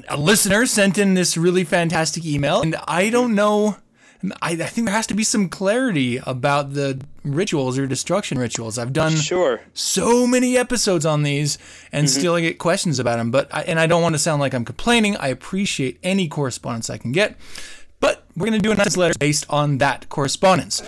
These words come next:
Speaker 1: Would recommend performing a destruction ritual. And an infernal informant, we've got two gems to jabber on about. Uh,
Speaker 2: <laughs>
Speaker 1: Golden Gate Bridge, San Francisco attraction will get seventy-six million dollar suicide <coughs> barrier,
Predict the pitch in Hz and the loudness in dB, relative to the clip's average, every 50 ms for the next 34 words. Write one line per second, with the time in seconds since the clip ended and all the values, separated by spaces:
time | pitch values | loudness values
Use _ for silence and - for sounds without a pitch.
0 | - - - - - 170 160 151 170 165 160 - - 185 190 190 - 208 196 - | -12 -14 -14 -8 -4 -4 0 0 0 0 0 0 0 0 0 0 0 -2 -2 -2
1 | 143 123 123 131 143 165 180 202 214 - - 302 277 - - 151 123 - - - | -2 -2 0 0 0 -2 -2 -2 -2 0 0 0 0 0 -2 -4 -4 -4 -8 -12
2 | - _ _ - - - - - - - 160 160 170 175 180 175 170 151 - 208 | -16 _ _ -20 -20 -20 -20 -20 -6 -2 0 2 2 2 2 0 0 0 2 4
3 | 233 240 247 233 175 - 202 196 170 147 135 147 156 143 165 156 - - 175 170 | 4 6 4 4 4 2 2 2 2 2 0 0 2 4 2 2 2 2 0 0
4 | 143 117 123 151 160 165 160 165 156 147 139 - - - - 151 127 113 127 131 | 0 2 2 4 4 4 4 4 2 2 0 -2 -2 -2 -2 -2 -2 -2 -2 0
5 | 139 151 - 139 139 139 139 139 131 135 120 131 127 143 185 226 - - - - | 2 2 2 2 4 4 4 4 2 2 2 2 2 2 0 -2 -6 -12 -20 -20
6 | - - - - - - 147 143 - - - 160 160 175 185 180 202 202 185 160 | -20 -20 -20 -12 -6 -2 0 0 0 2 2 2 2 4 2 2 2 2 0 0
7 | 139 143 156 160 127 117 127 165 180 156 131 104 - - - - - - 139 131 | 0 0 -2 -2 -4 -2 2 4 4 4 2 0 -6 -10 -8 -6 -4 -2 -2 -2
8 | - - 127 - - - - - 139 123 120 117 - - 165 147 147 - - 151 | -2 -4 -4 -4 -4 -4 -2 -2 0 0 0 -2 0 0 0 0 0 0 -2 -2
9 | 139 127 127 131 135 139 131 - - - 170 156 175 175 175 165 - - 180 170 | 0 0 0 0 -2 -2 -2 -2 -2 0 0 0 0 -2 0 0 0 0 -2 -2
10 | - - 151 131 131 143 160 185 220 233 233 220 208 185 185 175 170 170 165 151 | -2 -2 -2 0 2 4 4 4 4 4 4 2 2 4 4 4 4 2 0 0
11 | - 180 170 156 - 180 165 165 165 - 143 135 135 135 127 127 151 196 214 | 0 -2 -2 0 0 0 0 0 0 2 2 0 0 0 -2 -2 -2 -4 -6